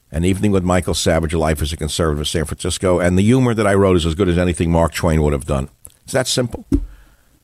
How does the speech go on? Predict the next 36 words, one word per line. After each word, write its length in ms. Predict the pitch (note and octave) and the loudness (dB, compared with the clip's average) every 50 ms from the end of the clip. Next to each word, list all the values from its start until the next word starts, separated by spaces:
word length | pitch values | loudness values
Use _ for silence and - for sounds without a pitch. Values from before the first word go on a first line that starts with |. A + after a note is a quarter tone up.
| _ _ | _ _
savage 420 | - - - F2+ F2 F2+ E2+ - | -10 -6 -4 -2 -2 -4 -4 -6
nation 300 | - F2 E2+ - - F2+ | -6 -6 -6 -4 -6 -6
live 240 | E2+ D#2 D#2 D#2 D2 | -4 -4 -4 -4 -2
dot 220 | D#2 E2+ D2+ D2 | -2 -4 -4 -4
com. 240 | - - E2 E2+ F#2 | -4 -4 -2 0 0
Now, 120 | G#2 G2+ A2 | 0 2 2
the 120 | A2+ A#2 | 2 0
headlines 760 | A2 C#3+ G3 A3+ A3 G3+ E3+ D3 B2+ A#2 A2+ A2+ G#2+ - - - | 0 0 0 0 0 2 2 2 2 2 2 0 -2 -2 -4 -2
are 180 | - G#2+ G#2 | -2 0 0
very 260 | F#2+ A2 A2+ A2+ A2+ | 2 2 4 4 4
worrisome 580 | A2 G#2 G2+ G2+ G2 F#2+ F2 - - F#2+ F2+ F2 - | 4 4 4 4 4 2 0 0 -2 -2 -4 -2 -2
in 120 | G2+ F#2+ | -2 0
other 240 | D#2 F2+ F#2+ F2 F2+ | 0 0 2 2 2
regards, 680 | E2+ E2+ D#2+ D2+ F2 E2 D#2 D2+ D2 C#2+ - - - - - _ | 2 0 0 0 0 2 2 2 0 -2 -4 -8 -10 -12 -12 _
by 140 | - D2+ D#2+ | -4 -2 0
the 120 | D#2+ D#2+ | 0 0
way, 200 | C#2+ D2 C#2+ C2+ - _ _ _ _ _ _ _ - | 0 0 -2 -4 -6 _ _ _ _ _ _ _ -10
aside 360 | - D#2 - - F#2 F2+ F2 E2 | -6 -4 -2 0 0 0 0 0
from 140 | - F2 | -2 -4
the 80 | D#2+ D#2+ | -4 -4
Schiff 240 | - - - D#2+ - | -2 -2 -4 -4 -4
show. 300 | - - - C2 A#1 - - - - - - _ - _ _ _ - - _ _ _ _ - | -4 -6 -6 -8 -8 -10 -14 -16 -18 -20 -20 _ -20 _ _ _ -20 -20 _ _ _ _ -10
Uh, 360 | - E2 F2 E2+ E2 D#2+ D#2+ - - _ _ _ | -6 -2 0 0 0 0 -2 -4 -8 _ _ _
U 200 | - G2+ C3 E3+ | -2 2 2 2
S 100 | D#3+ C3 | 2 0
budget 340 | G#2 G2+ B2+ B2 G#2+ A2+ G#2 | 0 0 0 0 0 -2 0
gap 280 | - A#2 G#2+ G#2 - - | 2 2 2 2 2 0
hits 240 | G#2+ G2 - - A2 | 0 0 0 -2 2
one 240 | G2+ G#2+ A2+ A#2+ | 2 4 4 2
trillion 400 | G#2+ - - B2+ A#2 A2 G#2+ G#2 | 0 0 0 0 0 2 2 2
dollars 400 | G2 G2+ F#2+ F#2 F#2 F#2 F2 D#2+ - | 2 2 2 2 2 2 0 -2 -2
over 200 | - F#2+ F2 D#2+ | 0 0 0 0
the 100 | E2+ F2 | 0 -2
past 340 | - - G#2 F#2 F2+ F2 - | -2 0 0 2 2 0 0
twelve 320 | - - F#2+ F2 E2+ D2 | 0 0 2 2 2 2
months. 460 | D2+ E2 D#2+ D2 B1+ - - - - | 2 2 0 0 0 -4 -6 -6 -8